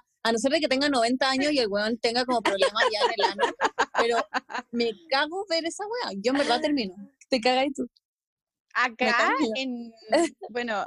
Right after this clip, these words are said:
Speaker 3: en verdad, obvio que también hay en Chile, pero como que es mucho más normal o está como mucho más visible en el supermercado,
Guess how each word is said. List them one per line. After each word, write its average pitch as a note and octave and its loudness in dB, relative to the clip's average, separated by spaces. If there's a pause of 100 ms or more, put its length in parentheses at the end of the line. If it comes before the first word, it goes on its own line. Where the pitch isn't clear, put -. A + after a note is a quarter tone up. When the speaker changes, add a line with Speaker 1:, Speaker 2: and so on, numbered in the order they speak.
(100)
Speaker 3:
en A#3+ 0
verdad, A3+ 0
obvio C#4+ 0
que C#4 -2
también B3+ -4
hay C4 -6
en B3 -6
Chile, G3 -8
pero F3+ -6
como G3+ -8
que G3 -4
es A#3+ -2
mucho B3 -4
más C#4 0
normal A#3+ -4
o G#3 -2
está G#3+ -6
como A#3 -2
mucho A3+ -6
más B3 -10
visible A3+ -6
en A#3 -8
el A#3+ -10
supermercado, A3 -6